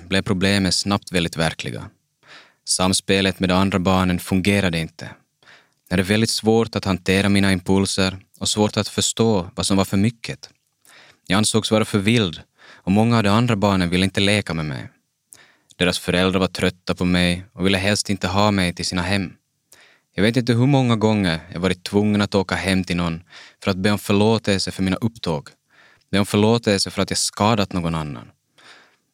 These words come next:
U F-lokalen i min by portförbjöd mig för att barnen var rädda, de var där.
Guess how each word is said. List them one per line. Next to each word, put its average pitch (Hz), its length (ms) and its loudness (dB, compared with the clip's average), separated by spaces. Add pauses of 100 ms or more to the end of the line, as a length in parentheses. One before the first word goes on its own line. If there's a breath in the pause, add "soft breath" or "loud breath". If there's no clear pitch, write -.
(200)
U 101 160 2
F-lokalen 101 540 0
i - 20 2
min 95 220 2
by 101 240 2 (260)
portförbjöd 95 680 0
mig 80 280 -2
för - 140 -4
att 90 80 -4
barnen 101 340 2
var 92 100 -2
rädda, 95 440 -4 (120)
de 92 100 -6
var 90 100 -2
där. 101 340 -2